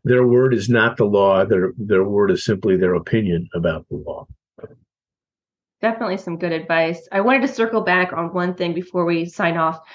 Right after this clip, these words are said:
Speaker 2: but you were talking about, you were looking into, um, legal issues when it comes to A I.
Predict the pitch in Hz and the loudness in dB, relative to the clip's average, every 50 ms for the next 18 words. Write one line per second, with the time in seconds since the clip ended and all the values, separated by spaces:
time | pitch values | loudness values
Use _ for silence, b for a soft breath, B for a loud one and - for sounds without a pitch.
0 | B B B B - 214 202 196 196 202 - 277 320 - 294 262 180 190 185 175 | B B B B -2 0 0 0 -2 0 0 0 2 2 2 0 0 0 0 2
1 | 185 180 180 190 208 208 - 220 214 - 175 180 185 190 180 - - 196 185 180 | 2 2 2 0 -2 -4 -4 -6 -6 -4 -2 -2 -2 -4 -4 -4 -2 0 2 2
2 | 175 175 165 151 - 170 165 160 156 156 156 - - 175 180 190 240 277 240 262 | 2 2 0 -2 -4 -4 -4 -4 -6 -8 -10 -12 -8 -2 0 2 2 2 2 2
3 | - 185 214 208 - 220 208 185 175 190 180 - - 196 190 - - - - - | 2 2 0 0 0 -2 -2 -2 -2 -4 -4 -4 -4 -6 -6 -4 -6 -6 -4 -2
4 | 185 170 165 165 175 185 160 156 160 - - 170 190 | 0 0 2 2 4 2 2 2 0 -4 -6 -8 -10